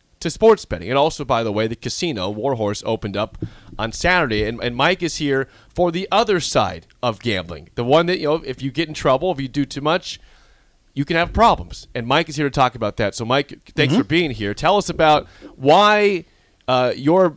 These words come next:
Speaker 1: your guys' place is so important and how people can reach out if they have issues.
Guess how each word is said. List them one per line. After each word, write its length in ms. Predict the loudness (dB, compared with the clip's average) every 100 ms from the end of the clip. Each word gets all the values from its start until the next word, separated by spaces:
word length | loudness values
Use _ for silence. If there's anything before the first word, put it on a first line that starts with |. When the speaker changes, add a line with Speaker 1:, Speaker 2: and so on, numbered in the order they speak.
| -2
Speaker 1:
your 160 | 0
guys' 340 | 2 2 0 -4
place 400 | 0 0 0 -4
is 180 | -6 -2
so 240 | 0 0
important 420 | 0 0 0 0
and 80 | -4
how 180 | -2 -4
people 260 | -4 -6
can 180 | -6 -6
reach 240 | -6 -4 -2
out 140 | -2
if 60 | -4
they 100 | -6
have 180 | -6
issues. 500 | -8 -12 -14 -16 -20